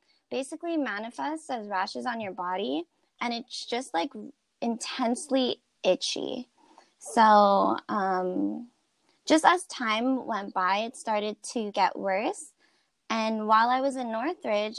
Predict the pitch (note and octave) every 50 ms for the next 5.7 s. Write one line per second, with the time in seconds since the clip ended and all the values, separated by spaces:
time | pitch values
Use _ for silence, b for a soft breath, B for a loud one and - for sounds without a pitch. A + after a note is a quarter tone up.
0 | - - G#3+ A3+ - - G#3+ G#3+ A3 A#3 A3+ A3+ G#3+ G#3+ G#3+ G#3+ G#3+ - A3 A3
1 | G#3 G#3 G#3 - - G#3 A3 G#3+ A3+ A#3 - - - B3 C#4+ E4 D4 A3 F#3+ F#3+
2 | - - _ _ _ _ _ _ _ _ _ _ - - - B3 A#3 A3+ A3 A3
3 | G#3+ G#3+ G#3+ G#3 G#3 G3+ G3+ G#3+ A3+ _ _ _ _ _ - G#3+ A3 A3+ - B3
4 | - - A3 A3 A3 A3+ A3 A3 - G#3+ G3+ F#3+ G3 F#3+ F#3+ F#3+ F#3+ F#3+ F#3+ G#3+
5 | - - _ - G#3 G3+ F#3+ F#3+ F#3+ F#3+ F#3+ F#3+ G#3 G#3